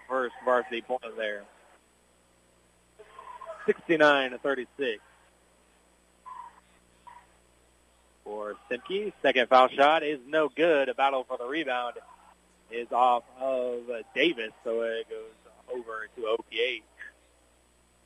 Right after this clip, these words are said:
Sixty-nine to thirty-six. All Altamont here tonight with four twenty to go in the game. Pass over there to, uh, Bailey. Uh, Bailey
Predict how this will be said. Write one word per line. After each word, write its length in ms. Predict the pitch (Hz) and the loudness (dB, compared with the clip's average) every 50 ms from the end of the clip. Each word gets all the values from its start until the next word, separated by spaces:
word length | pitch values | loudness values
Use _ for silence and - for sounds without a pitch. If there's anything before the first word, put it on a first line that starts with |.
| _ _ _ _ _ _ _ _ _ _ _ _ _ _ _ _ _ _ _ _ _ _ _ _ _ _ _ _ _ _ _ _ _ _ _ - | _ _ _ _ _ _ _ _ _ _ _ _ _ _ _ _ _ _ _ _ _ _ _ _ _ _ _ _ _ _ _ _ _ _ _ -2
Sixty-nine 640 | 175 160 - - - 151 143 147 143 139 135 135 131 | -2 -2 -2 2 2 4 6 6 6 6 2 2 0
to 180 | 127 120 117 - | -2 -2 -2 -2
thirty-six. 640 | - 147 139 135 127 120 - - 143 147 135 117 104 _ _ _ _ - - _ _ _ _ _ _ - - 1017 1017 1047 1017 1017 1017 1017 _ _ _ _ _ _ _ _ _ _ _ _ _ _ _ _ _ _ _ _ _ _ _ _ _ _ _ _ _ _ _ _ - | -2 -2 -2 -2 -4 -8 -8 -4 -4 -2 -2 -4 -6 _ _ _ _ -20 -20 _ _ _ _ _ _ -20 -18 -16 -16 -16 -18 -20 -20 -20 _ _ _ _ _ _ _ _ _ _ _ _ _ _ _ _ _ _ _ _ _ _ _ _ _ _ _ _ _ _ _ _ -4
All 240 | 135 139 139 131 127 | 0 4 4 6 6
Altamont 500 | 131 135 135 - - 127 131 127 123 120 | 6 6 4 4 2 0 2 2 2 2
here 120 | 131 131 | 0 -2
tonight 260 | - - 131 131 131 | 0 2 2 2 4
with 140 | 127 127 120 - - | 4 2 0 0 0
four 240 | - 139 143 139 127 | 4 6 8 8 6
twenty 320 | - 117 135 139 135 131 | 4 2 -2 0 0 0
to 60 | 127 123 | -2 0
go 240 | 127 127 123 123 | 2 2 2 0
in 40 | 120 | -2
the 60 | 120 | -4
game. 280 | 117 123 127 127 120 107 101 101 - - - - - - _ _ _ _ _ _ _ _ _ _ _ _ _ _ _ _ - | -4 -4 -4 -4 -4 -8 -14 -20 -20 -20 -20 -20 -20 -20 _ _ _ _ _ _ _ _ _ _ _ _ _ _ _ _ -2
Pass 200 | 120 120 117 - | 0 0 2 2
over 180 | 135 127 123 131 | 2 2 2 4
there 180 | 127 127 127 - | 4 2 2 0
to, 240 | - 143 143 139 131 | -2 -4 0 0 0
uh, 80 | 117 - - | 0 0 0
Bailey. 420 | 123 131 156 147 123 113 110 110 | 0 0 0 0 -2 -4 -6 -6
Uh, 40 | 104 - | -8 -6
Bailey 340 | - 113 120 127 127 123 | -4 -2 -2 -2 -4 -6